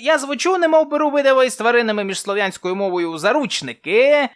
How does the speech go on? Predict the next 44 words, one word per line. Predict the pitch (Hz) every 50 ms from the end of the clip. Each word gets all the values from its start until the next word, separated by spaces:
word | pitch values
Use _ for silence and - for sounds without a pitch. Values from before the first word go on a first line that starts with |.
| _ _ -
бо | 330 370 381 359 294
саме | - - 170 131 117
так | - - - -
і |
є, | - - 339 349 339 330 - -
але | 285 311 320 311
у | 311 330
нас | 370 381 370 - - -
є | 311 320
ґрунтовне | 269 247 311 320 311 247 175 185 208 214 214 208
пояснення, | - 196 160 131 139 139 - 156 147 147 143
чому | - 156 147 147 151
ми | 151
вирішили | 135 127 123 127 127 - 131 127 123
зробити | 120 123 117 113 107 107
саме | - - 90 98 -
так. | - 165 - - - - _ -
Відсутність | 135 156 151 - 359 403 392 392 381 370 - - 285
бюджету | 302 311 247 180 139 147 156 160 151 - - - - 247 277
означає, | 277 262 214 185 233 226 - - 135 123 135 156 185 185
що | - - 170 151
мої | 143 139 143 143
працедавці | 139 - 123 117 - 113 104 139 226 294 320 311 - - 302 294
мають | 294 294 294 277 214 160
більше | 135 170 196 196 - -
працювати | - 190 190 180 - 180 147 131 131 131 - 139
на | 131 123 123
своїх | - 120 113 101 90 90 - -
роботах, | 104 107 147 214 208 151 - 76 - _ -
і | 71
з | - -
цього | - - 120 107 101
випливає, | 92 90 _ - 110 165 240 320 320 311 302 294
що | 302 - - 392 370
в |
мене | 320 311 311 302 302 285
ледь | 196 202 220 202
вистачає | 202 214 208 - 214 190 - 151 147 151 151 147
часу | - - 277 277 220 - - - 196
на | 185 196 190
щось, | - - 147 143 - 160
окрім | 151 - 123 117 131 131
щотижневих | - - 113 - 127 120 107 - 98 95 98 98 - -
лайок. | 175 214 190 120 76 - - - _